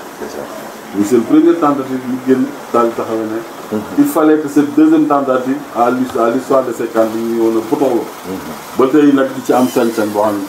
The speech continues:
Speaker 2: boo waxee ñu naan.
Speaker 1: Mhm.
Speaker 2: Kee bokkul ak kii bokkul ak ñun ñoo fi nekk ak nangam.
Speaker 1: Néegu yàlla nuñ ci mën a xaajee nit wala tamit.
Speaker 2: Ak sax nag da ngay fekk dëkk que tu sois investi au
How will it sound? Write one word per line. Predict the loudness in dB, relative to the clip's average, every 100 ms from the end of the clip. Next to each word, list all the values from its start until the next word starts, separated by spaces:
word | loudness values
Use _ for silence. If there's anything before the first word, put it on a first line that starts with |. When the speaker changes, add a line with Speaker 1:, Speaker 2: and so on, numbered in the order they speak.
| -2
Speaker 2:
boo | 0 0
waxee | 0 -2
ñu | -4
naan. | -6 -10 -12 -10
Speaker 1:
Mhm. | -8 -8 -12 -14 -14 -14 0
Speaker 2:
Kee | 0
bokkul | 2 2 2 0
ak | -2 -6
kii | -4 0
bokkul | 0 2 0
ak | -2
ñun | -2 0 2
ñoo | 2 0
fi | -2
nekk | -4 -6
ak | -6 -6
nangam. | -6 -6 -10 -4 2
Speaker 1:
Néegu | 4 6
yàlla | 4 4
nuñ | 2 2
ci | 2
mën | 2
a | 0
xaajee | 0 0 0
nit | 0
wala | 0 0
tamit. | -2 -6
Speaker 2:
Ak | -4 -2
sax | 0 2
nag | 4 2 -2 -10 -8
da | 0
ngay | 2 4
fekk | 4 2 2 0
dëkk | 0 0
que | -2
tu | -2
sois | 0 0
investi | 0 0 0 -2
au | -4